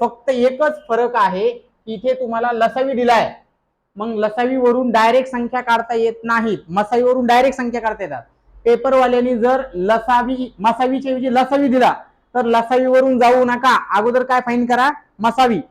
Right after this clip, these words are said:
मसावी कसा काढायचा नाही समजलं तर हे सूत्र झालेलं आहे आपलं, या सूत्रात त्याच्या काय करायच्या तुम्हाला किमती टाकायच्या. नाहीतर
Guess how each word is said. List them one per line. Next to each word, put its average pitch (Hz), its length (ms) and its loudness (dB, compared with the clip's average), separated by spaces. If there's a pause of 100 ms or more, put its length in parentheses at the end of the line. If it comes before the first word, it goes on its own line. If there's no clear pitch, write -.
(240)
मसावी 226 320 -2
कसा 247 240 -4
काढायचा 254 460 0 (180)
नाही 240 200 0
समजलं 247 360 -2
तर 247 100 -10
हे 233 180 0
सूत्र 240 260 -6
झालेलं 233 320 2
आहे 226 120 4
आपलं, 170 240 -6 (380)
या 220 120 -6
सूत्रात 247 320 -6
त्याच्या 247 260 -6
काय 240 180 2
करायच्या 247 300 -6
तुम्हाला 240 300 -4 (240)
किमती 269 200 -2
टाकायच्या. 202 440 0 (360)
नाहीतर 247 540 2